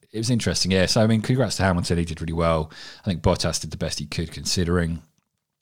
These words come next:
Um, so that was really good. And obviously Racing Point, really good job from them. There's that added pressure from them about this, you know, the,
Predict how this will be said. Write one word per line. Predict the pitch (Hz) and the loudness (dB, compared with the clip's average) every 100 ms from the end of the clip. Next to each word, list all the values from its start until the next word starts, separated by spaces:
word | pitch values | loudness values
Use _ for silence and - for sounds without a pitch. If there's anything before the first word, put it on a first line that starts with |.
| _ - - | _ -20 -6
Um, | 82 80 | -4 -2
so | 76 85 | -2 -4
that | |
was | 67 80 | -6 -6
really | 71 | -8
good. | - 82 78 - | -4 -2 -4 -4
And | 87 | -4
obviously | 82 - 78 | -2 -2 -2
Racing | 95 90 85 | -2 -2 -4
Point, | 76 85 78 76 - - - - - _ 104 | -6 -4 -4 -6 -14 -18 -16 -16 -16 _ -6
really | 98 85 | 0 0
good | 85 78 | 0 -4
job | 85 78 | -2 -2
from | 80 80 | -2 2
them. | 87 87 82 80 | 4 4 2 0
There's | 92 98 | 2 4
that | 131 135 | 4 2
added | 120 98 | 0 2
pressure | 104 90 95 | 2 0 -2
from | 90 87 | 0 0
them | 85 | 0
about | 78 85 78 69 | 0 0 0 -2
this, | 80 - - - - | -4 -2 -4 -8 -10
you | 92 | -6
know, | 80 | -2
the, | 78 76 73 78 76 | -2 -4 -4 -6 -6